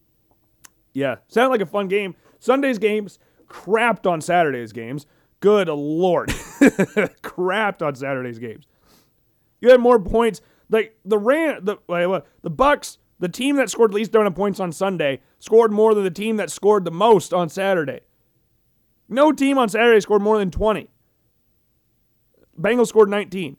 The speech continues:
Now, the Titans would have scored twenty if, you know, they used their brains, but they didn't. <laughs> So now we got this. And now we've got a match between the Bengals and Chiefs and Rams and forty-niners.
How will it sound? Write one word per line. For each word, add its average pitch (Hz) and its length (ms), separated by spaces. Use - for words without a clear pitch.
Now, 202 140
the 185 80
Titans 294 380
would 294 100
have 269 80
scored 240 240
twenty 220 300
if, 208 80
you 208 40
know, 202 200
they 175 160
used 180 340
their 190 100
brains, 196 600
but 185 260
they 214 100
didn't. 269 260
<laughs> - 220
So 196 320
now 202 240
we 208 80
got 202 220
this. 180 200
And 185 140
now 226 140
we've 240 80
got 226 100
a 220 60
match 214 240
between 196 180
the 175 80
Bengals 220 300
and 190 100
Chiefs 220 400
and 165 280
Rams 196 340
and 156 160
forty-niners. 185 800